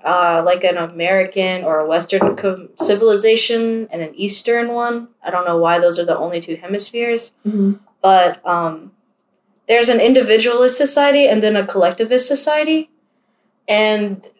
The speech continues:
Speaker 1: usually the example for collectivist society is an Asian one.
Speaker 2: Mm-hmm.
Speaker 1: And it's,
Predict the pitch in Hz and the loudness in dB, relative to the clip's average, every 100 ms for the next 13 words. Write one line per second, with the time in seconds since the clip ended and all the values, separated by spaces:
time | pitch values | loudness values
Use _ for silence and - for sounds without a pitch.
0 | - 226 254 247 247 226 226 208 214 214 | -8 0 2 4 2 4 4 4 2 2
1 | 220 220 214 202 208 196 196 190 190 180 | 0 -2 -4 -2 -2 -2 -2 -2 -2 -2
2 | 185 180 175 170 175 175 - 202 185 170 | 0 0 0 -2 -2 -2 -2 -2 -2 -8
3 | 156 143 _ _ 220 220 196 196 _ 180 | -10 -14 _ _ -6 -2 -2 -4 _ -2
4 | 180 180 190 190 - - | 0 2 2 2 -2 -4